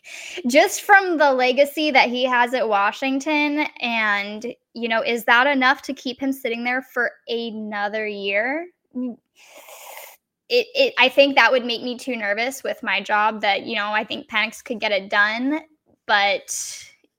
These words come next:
at the same time, Penix is a one-year guy. Are you going to just continue to do what Wazoo does and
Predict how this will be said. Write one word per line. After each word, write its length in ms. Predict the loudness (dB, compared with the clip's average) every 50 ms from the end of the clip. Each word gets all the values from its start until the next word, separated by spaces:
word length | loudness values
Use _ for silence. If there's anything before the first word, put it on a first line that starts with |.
| _ -8
at 100 | -8 -6
the 80 | -6 -8
same 280 | -6 -6 -8 -8 -8
time, 400 | -6 -4 -2 0 0 -2 -4 -8
Penix 560 | -10 -8 -8 -6 -6 -8 -10 -14 -18 -18 -14 -8
is 140 | -8 -6 -4
a 80 | -4 -6
one-year 400 | -6 -6 -8 -8 -8 -8 -8 -6
guy. 480 | -2 0 2 2 2 0 -2 -6 -10 _ _ _ _ _ _ -4 -2
Are 80 | -2
you 160 | -2 -2 -4
going 360 | -4 -4 -4 -4 -6 -8 -10 -12
to 240 | -8 -6 -6 -6
just 240 | -6 -8 -12 -12 -10
continue 480 | -10 -10 -10 -8 -8 -8 -8 -8 -10 -10
to 140 | -12 -14 -8
do 260 | -6 -4 -2 -2 0
what 160 | 0 -2 0
Wazoo 400 | 2 0 0 0 -2 -4 -6 -6
does 400 | -4 -2 -2 0 0 -2 -2 -4
and 240 | -6 -8 -8 -10